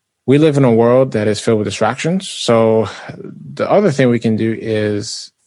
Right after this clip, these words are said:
instead of trying to avoid every distraction, just plan for it.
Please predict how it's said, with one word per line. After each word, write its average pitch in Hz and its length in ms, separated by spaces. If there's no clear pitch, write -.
instead 127 300
of 147 200
trying 135 300
to 117 100
avoid 110 600
every 98 360
distraction, 117 640
just 185 220
plan 254 200
for - 280
it. - 100